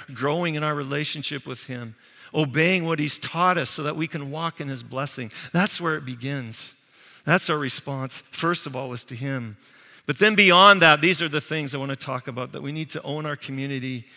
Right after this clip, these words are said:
We need to know our contribution, and then we need to make our commitment. So let me begin there, own our community.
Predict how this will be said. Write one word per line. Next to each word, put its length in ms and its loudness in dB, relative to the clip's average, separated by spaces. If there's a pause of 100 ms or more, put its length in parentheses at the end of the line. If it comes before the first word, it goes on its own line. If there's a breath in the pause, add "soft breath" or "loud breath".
(800 loud breath)
We 120 0
need 160 2
to 260 -2
know 520 2
our 120 0
contribution, 800 -2
and 160 -6
then 160 -6
we 100 -6
need 180 -6
to 100 -10
make 300 -6
our 100 -6
commitment. 640 -12
So 140 -12
let 140 -10
me 80 -6
begin 400 -6
there, 200 -6
own 200 -6
our 80 -6
community. 640 -10